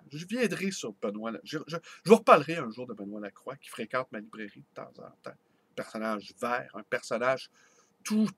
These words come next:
à fait entouré. Il est entouré d'une cour d'admi-, d'admiratrices dont, dont, dont ils sont,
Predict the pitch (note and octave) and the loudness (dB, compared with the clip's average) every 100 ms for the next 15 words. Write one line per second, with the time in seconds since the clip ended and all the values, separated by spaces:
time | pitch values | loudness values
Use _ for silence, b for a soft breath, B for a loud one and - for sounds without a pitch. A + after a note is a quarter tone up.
0 | - D#3+ - - D#3 - D3 D3+ C3 - | 6 6 6 2 2 4 4 2 2 -8
1 | A#2 G#2+ F3 D#3 B2+ - - A3 G3 - | -10 -8 -8 -8 -8 -10 -4 -4 -4 -8
2 | D3+ B2+ D3+ A#2+ G#2 G#2 - G3 G3+ A#2+ | -8 -4 -4 -4 -10 -10 -2 0 0 -2
3 | - _ B B B C3+ D#3 D3 C3+ - | -10 _ B B B 12 12 12 -4 0
4 | C#3 D3+ C#3+ D3 B2+ - - - D#3 C3 | 8 8 8 2 2 0 -10 -16 -14 -16
5 | A#2 A2+ B2+ G#2+ b b b b _ _ | -16 -8 -6 -6 b b b b _ _
6 | - B2+ A#2+ - B2+ | -2 0 0 4 2